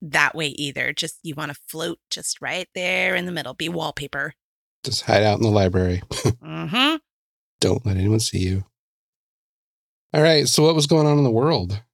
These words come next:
Speaker 2: in February of nineteen eighty-seven?
Speaker 1: <sighs> Well, let me tell you. So I didn't go. I know that nineteen eighty-seven is gonna be packed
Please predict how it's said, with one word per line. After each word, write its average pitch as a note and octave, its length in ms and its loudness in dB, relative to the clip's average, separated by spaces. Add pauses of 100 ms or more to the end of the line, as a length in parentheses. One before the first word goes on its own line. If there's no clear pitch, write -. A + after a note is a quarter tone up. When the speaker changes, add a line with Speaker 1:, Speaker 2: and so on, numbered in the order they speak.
(200)
Speaker 2:
in G#2+ 260 0
February F2+ 520 -2
of F#2+ 100 -6
nineteen F2+ 340 -6
eighty-seven? F2 540 -4
Speaker 1:
<sighs> - 20 -10
Well, B3 120 -4
let E4 120 -2
me E4+ 120 -2
tell - 320 -6
you. C3+ 320 -6
So G#3+ 480 2
I A3 100 2
didn't D#4+ 320 -2
go. F#3+ 300 0
I G#3+ 140 4
know G3+ 600 2 (120)
that E3+ 160 -2
nineteen E3 420 -4
eighty-seven B2+ 800 -6
is E3+ 120 -6
gonna E3 180 -4
be D3+ 160 -6
packed - 600 -2